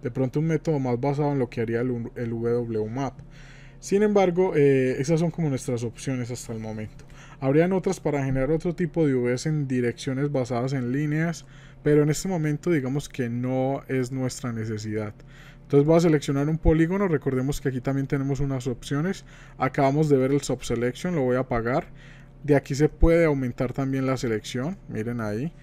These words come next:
Lo mismo que podríamos hacer desde acá. Miren, aumentar selección, disminuir selección. Podríamos decirle, no, seleccione toda la costura. Ahí estaría toda la costura. Y ahora sí, pues nos vamos a las herramientas de transformación.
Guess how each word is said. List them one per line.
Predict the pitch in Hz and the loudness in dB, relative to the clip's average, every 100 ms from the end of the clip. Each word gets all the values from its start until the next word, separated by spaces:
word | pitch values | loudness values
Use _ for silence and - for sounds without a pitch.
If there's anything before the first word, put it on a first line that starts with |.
| - - - - | -20 -20 -10 4
Lo | 147 | 6
mismo | 156 147 170 165 | 6 4 2 2
que | 151 | 0
podríamos | - 139 135 156 170 147 | 2 2 2 2 2 0
hacer | 123 127 120 | 0 -2 -2
desde | 131 139 123 | 0 0 0
acá. | 110 - 127 175 - - - - - | -2 -4 -6 -8 -14 -20 -20 -20 -10
Miren, | 120 135 131 | -6 -2 -2
aumentar | 113 113 - 110 | -4 -6 -6 -6
selección, | 113 123 110 - 127 156 | -4 -6 -6 -6 -6 -4
disminuir | 127 110 113 110 107 | -6 -6 -6 -6 -8
selección. | - 117 107 - 117 131 - - - - - | -6 -6 -6 -6 -4 -4 -6 -14 -20 -20 2
Podríamos | - 156 151 160 175 156 | 8 10 10 6 4 6
decirle, | 143 143 143 160 | 4 4 2 2
no, | 156 165 - | 2 0 0
seleccione | - 127 120 - 131 139 | -4 -2 -2 -2 -4 -4
toda | - 165 156 | -4 0 2
la | 147 - | 2 0
costura. | 120 - 120 123 180 208 | -4 -4 -4 -2 -4 -4
Ahí | 120 117 | -4 -4
estaría | 123 - 110 143 143 | -4 -4 -4 -2 -2
toda | - 120 | -4 -2
la | 120 | -2
costura. | 120 120 - 123 123 160 - - - - | -4 -8 -6 -4 -4 -4 -8 -20 -18 -2
Y | |
ahora | 143 156 175 | 2 4 2
sí, | 196 | 4
pues | 175 | 4
nos | 156 127 | 4 2
vamos | 135 147 | -2 0
a | 151 | 0
las | 131 123 | 0 -2
herramientas | 117 117 117 131 123 | -2 -4 -6 -6 -6
de | |
transformación. | 117 113 104 - 104 101 - 101 | -6 -8 -6 -6 -6 -8 -10 -12